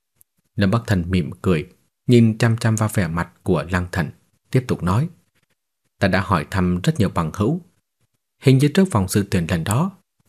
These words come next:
hai chúng ta chưa từng gặp mặt nhau. Ta không thể hiểu nổi, tình cảm của bạn học Lăng đối với ta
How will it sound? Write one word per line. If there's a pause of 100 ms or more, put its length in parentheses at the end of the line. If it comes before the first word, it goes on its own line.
(120)
hai
chúng
ta
chưa
từng
gặp
mặt
nhau. (640)
Ta
không
thể
hiểu
nổi, (580)
tình
cảm
của
bạn
học
Lăng (200)
đối
với
ta